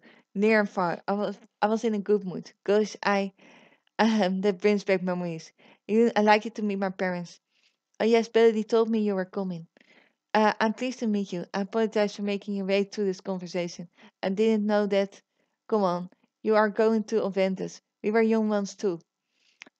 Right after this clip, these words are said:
Uh, we all went overboard at one time or another." "I will be here to clean up with you tomorrow. Don't worry." "Yes, in any case, I locked all the cabinets and the provisions that belonged to the cafe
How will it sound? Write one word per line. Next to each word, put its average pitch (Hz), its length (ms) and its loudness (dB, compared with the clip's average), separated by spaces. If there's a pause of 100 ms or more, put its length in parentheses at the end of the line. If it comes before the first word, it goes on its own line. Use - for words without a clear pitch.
(100)
Uh, 208 280 4
we 220 180 2
all 233 280 2
went 220 220 0
overboard 190 640 -2
at 180 160 -2
one 190 240 0
time 170 300 -2
or 175 160 -8
another." 170 400 -8 (720)
"I 208 60 6
will 233 160 2
be 233 160 -2
here 220 320 2
to 208 140 -14
clean 214 280 -2
up 202 160 -4
with 208 160 -4
you 208 80 -4
tomorrow. 165 540 -6
Don't 202 240 -2
worry." 170 320 -4 (580)
"Yes, 196 320 6
in 220 140 -4
any 226 220 0
case, 220 260 0
I - 100 -4
locked 214 220 -2
all - 120 -8
the 214 120 0
cabinets 208 480 0
and 196 180 -8
the 196 280 0 (320)
provisions 208 580 0
that 196 140 -2
belonged 196 340 -2
to 196 100 -8
the 185 80 -4
cafe 180 400 -6